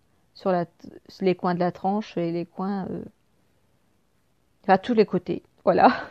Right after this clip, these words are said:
<laughs> Donc, euh, ensuite, l'extérieur est fait,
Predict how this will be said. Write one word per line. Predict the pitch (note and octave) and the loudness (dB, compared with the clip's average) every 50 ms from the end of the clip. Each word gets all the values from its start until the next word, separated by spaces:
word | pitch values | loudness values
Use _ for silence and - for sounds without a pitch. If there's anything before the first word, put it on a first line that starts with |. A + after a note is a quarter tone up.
| - _ _ _ _ _ - | -18 _ _ _ _ _ -16
<laughs> | F4 E4 D4+ C#4 C4+ C4 B3+ - - - _ - | -12 -12 -10 -10 -12 -14 -16 -20 -20 -20 _ -6
Donc, | - G3 G#3 G3+ G3+ _ - G3+ | -2 0 0 0 -2 _ -4 -4
euh, | F3 E3+ E3+ E3 E3 E3 E3 D#3+ D#3+ D#3+ E3 F3+ F3+ _ _ _ _ _ _ _ _ _ _ _ _ _ _ _ _ _ _ _ _ _ _ _ _ _ _ _ _ _ - | -2 -2 -2 -2 -2 -2 -4 -4 -6 -6 -8 -12 -14 _ _ _ _ _ _ _ _ _ _ _ _ _ _ _ _ _ _ _ _ _ _ _ _ _ _ _ _ _ -8
ensuite, | - A3+ A3+ - - - A3 G#3 _ _ _ - F#3 E3+ F3 F3 - _ _ _ _ _ _ _ _ _ _ _ _ _ _ _ _ _ _ _ _ _ _ _ _ _ _ _ - _ - | -6 -6 -6 -6 -8 -6 -6 -6 _ _ _ -2 -2 -2 -2 -6 -10 _ _ _ _ _ _ _ _ _ _ _ _ _ _ _ _ _ _ _ _ _ _ _ _ _ _ _ -20 _ -2
l'extérieur | F#3+ G#3+ A3 - - - A3 G#3+ G#3 F#3+ E3+ F3 | -2 -2 -2 -2 -2 -2 0 0 2 0 0 0
est | E3 E3 | -2 -6
fait, | - - - G#3+ A3 A#3+ B3 B3 - | -6 -2 0 2 2 2 2 -2 -4